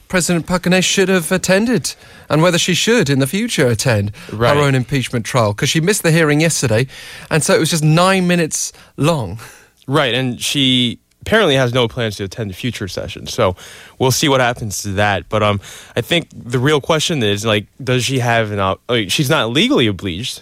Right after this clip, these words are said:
Speaker 2: to, I guess, attend the trials, but does she have a moral obligation, or as a, as the president, does she have a, some sort of other obligation to attend or other compelling reason to attend? And,
Speaker 1: Yeah.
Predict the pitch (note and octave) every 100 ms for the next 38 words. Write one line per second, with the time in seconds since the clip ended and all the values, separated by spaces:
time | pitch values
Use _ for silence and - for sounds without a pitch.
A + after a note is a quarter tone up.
0 | - - A2 F#2 - - - G#2+ G2+ -
1 | C3 A#2 F#2+ - A2+ F2+ - G2 - -
2 | - - _ - A2+ - B2 A#2+ A2 G#2+
3 | G#2 G#2 A2+ D3+ D3 A2+ F#2+ F#2 G2 -
4 | F2+ - F2 F2+ F#2 F2+ D#2 G2 F#2 F#2
5 | F2+ - G2+ F#2+ F#2 - - G2 F#2 -
6 | C3+ C#3 G#2 G2 F#2 G2 A#2 G#2+ G#2 G2+
7 | F2 G2 F#2+ F#2 - - - D3+ D3+ -
8 | D3 D3 B2+ A#2+ A#2+ G#2+ G#2+ A2 - G2+
9 | F#2+ B2+ G#2+ - A2 G#2 A2+ A2 A#2 G#2
10 | D3+ D3 A#2+ F#2+ E2 E2+ D#2 - D2+ D#2+
11 | F#2 E3+ B2